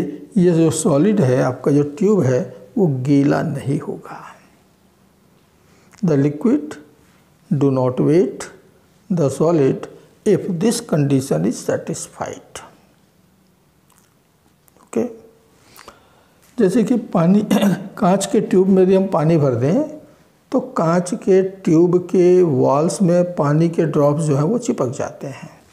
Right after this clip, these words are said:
लेकिन यदि हम <clears throat> कांच के ट्यूब में मरकरी भरें तो मरकरी जो है वो ट्यूब के वॉल से चिपकते नहीं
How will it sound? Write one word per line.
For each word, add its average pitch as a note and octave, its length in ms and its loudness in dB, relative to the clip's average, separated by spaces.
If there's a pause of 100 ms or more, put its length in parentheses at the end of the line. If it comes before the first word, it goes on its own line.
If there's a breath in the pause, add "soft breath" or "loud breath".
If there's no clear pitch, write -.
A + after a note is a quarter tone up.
(720 soft breath)
लेकिन F#3+ 260 2
यदि F#3 220 4
हम D3+ 260 2 (360)
<clears throat> - 20 -2
कांच F#3 540 0
के G#3 180 0
ट्यूब F3 320 2
में C3+ 400 0 (340 loud breath)
मरकरी F#3 680 4
भरें C3+ 420 0 (3250 soft breath)
तो B3 100 2
मरकरी F#3 520 2
जो F#3+ 140 4
है D#3+ 80 2
वो G3 160 0 (640)
ट्यूब F#3 300 2
के G3+ 100 2
वॉल D3 280 2
से F3+ 160 0
चिपकते E3+ 520 -4
नहीं C#3 220 -6